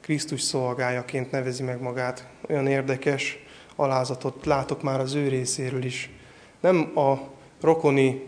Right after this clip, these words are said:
kapcsolatra hivatkozik. Mi tudjuk, hogy, hogy vér szerinti testi rokoni kapcsolatban állt Jézussal, de nem rokonként mutatkozik be,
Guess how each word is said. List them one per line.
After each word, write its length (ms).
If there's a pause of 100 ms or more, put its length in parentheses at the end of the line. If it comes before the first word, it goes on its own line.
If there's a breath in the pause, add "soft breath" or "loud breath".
(120)
kapcsolatra 600
hivatkozik. 800 (360)
Mi 120 (160)
tudjuk, 340
hogy, 280
hogy 120
vér 200
szerinti 520 (380 loud breath)
testi 540
rokoni 360
kapcsolatban 600
állt 200
Jézussal, 840 (360 loud breath)
de 80
nem 160
rokonként 560
mutatkozik 600
be, 320